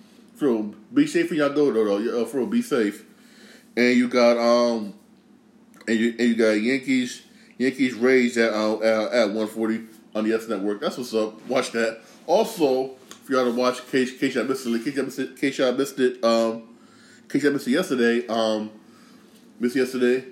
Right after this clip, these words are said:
yesterday with W W E Backlash, backlash wasn't really that bad. It was really, it was kinda entertaining.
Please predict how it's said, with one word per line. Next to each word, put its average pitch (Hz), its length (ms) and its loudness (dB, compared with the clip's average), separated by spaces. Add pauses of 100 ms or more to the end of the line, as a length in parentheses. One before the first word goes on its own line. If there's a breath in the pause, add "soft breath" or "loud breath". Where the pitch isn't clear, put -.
(520)
yesterday 156 480 2
with 135 140 0
W 143 200 2
W 147 200 -4
E 120 40 -14
Backlash, 120 920 -2 (840 loud breath)
backlash 233 840 0
wasn't 208 380 -2
really 185 300 2
that 180 520 0
bad. 135 600 -2
It 180 160 4
was 165 200 0
really, 143 380 -2
it 156 180 2
was 160 140 -2
kinda 165 300 -2
entertaining. 160 600 -4